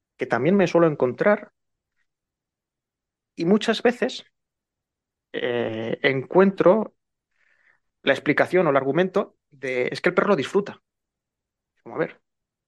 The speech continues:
aquello que disfr-, que el perro disfrute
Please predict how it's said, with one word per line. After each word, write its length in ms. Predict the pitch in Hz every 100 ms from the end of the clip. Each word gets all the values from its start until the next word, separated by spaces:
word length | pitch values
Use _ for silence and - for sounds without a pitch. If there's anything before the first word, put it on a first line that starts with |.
| _ _ _ _ _ _ _ _ -
aquello 420 | 147 165 180 202
que 140 | 196
disfr-, 380 | 165 156 - -
que 80 | 139
el 100 | 127
perro 240 | 170 175
disfrute 640 | 151 143 - 208 214 -